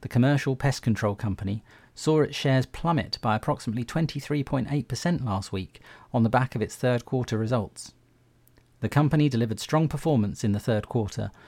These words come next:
with revenue at constant exchange rates increasing to one point four billion pounds compared to eight hundred and seventy-eight million pounds in the previous year. However, investors showed significant concerns as the company announced that there was softer demand in North America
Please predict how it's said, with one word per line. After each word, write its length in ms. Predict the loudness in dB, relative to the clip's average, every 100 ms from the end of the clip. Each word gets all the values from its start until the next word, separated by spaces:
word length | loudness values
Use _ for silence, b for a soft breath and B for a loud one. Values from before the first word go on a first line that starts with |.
| B B
with 140 | -2
revenue 500 | 2 4 4 4 4 2
at 200 | -4 -8
constant 400 | -4 -4 0 -2
exchange 460 | -2 -2 2 2
rates 300 | 2 -2 -4
increasing 720 | -2 -2 0 -2 0 -2 -2 -6
to 120 | -4
one 260 | 0 2 2
point 280 | 0 -2 -2
four 200 | -2 -2
billion 400 | -2 -2 -2 -2
pounds 460 | -4 -4 -6 -6
compared 540 | -6 -6 -2 -2 -4 -6
to 120 | -10 -4
eight 200 | -4 0
hundred 260 | -2 0
and 100 | -4
seventy-eight 640 | -2 -2 -2 -2 -4 -2 -2
million 340 | 0 -2 -4
pounds 440 | -6 -6 -6 -6
in 60 | -6
the 60 | -4
previous 460 | -4 -4 -6 -8
year. 300 | -8 -8 -10 -18 _
However, 480 | 4 4 4 0 -2 _ 0
investors 560 | 2 4 0 -2 -4
showed 360 | 0 2 2 0
significant 560 | -2 0 0 0 -2
concerns 680 | 2 0 2 2 2 0 -2 B B B
as 120 | -4 -2
the 80 |
company 360 | 0 0 2 2
announced 440 | 2 4 2 -2
that 100 | -6
there 140 | -4 -4
was 120 | -4
softer 380 | -2 -4 -2 -2
demand 400 | 2 4 4 2
in 140 | 2
North 240 | 2 2 2
America 500 | 2 2 0 -4